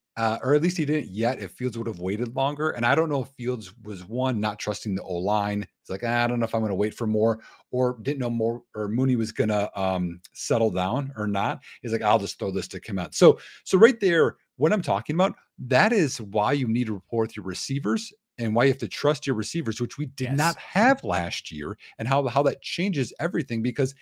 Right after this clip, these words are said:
Speaker 1: they have to read coverages and adjust their routes. That's why there's sight adjustments. That's why this game is way more complex than, "Hey, run this, uh, what it says on the playbook, on the sheet," and, and someone has to execute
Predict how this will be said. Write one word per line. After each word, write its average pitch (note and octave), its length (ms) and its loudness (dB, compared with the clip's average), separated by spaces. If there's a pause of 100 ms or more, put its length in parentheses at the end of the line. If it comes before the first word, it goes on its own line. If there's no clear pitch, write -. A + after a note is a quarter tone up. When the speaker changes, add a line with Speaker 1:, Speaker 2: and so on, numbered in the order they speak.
(260)
Speaker 1:
they F3 300 2
have E3+ 220 0
to C#3 100 -2
read A#2+ 240 -4
coverages F#2+ 600 -6 (160)
and B2 160 -2
adjust A2 340 -2
their G#2+ 120 -4
routes. F#2 240 -2
That's B2+ 160 -8
why F#3+ 100 2
there's E3+ 220 0
sight D#3+ 200 4
adjustments. F#2+ 480 -2
That's D3 140 -4
why A3+ 100 2
this G3 160 0
game D3 220 -4
is B2 140 -6
way F#3 260 -2
more G3+ 180 2
complex C#3+ 560 -2
than, G2 240 -4 (280)
"Hey, C3+ 340 2
run E3+ 300 2
this, E3 260 0 (120)
uh, A#2 180 0
what C#3 220 2
it C#3 60 -4
says C#3 340 2
on A#2+ 180 0
the C#3 80 0
playbook, B2 440 -4 (140)
on A#2+ 200 0
the C3+ 80 2
sheet," G#2 360 -4 (420)
and, A2+ 180 -6
and A2 360 0
someone A#2+ 240 -2
has A2 140 -2
to G2 100 -8
execute G2 340 -8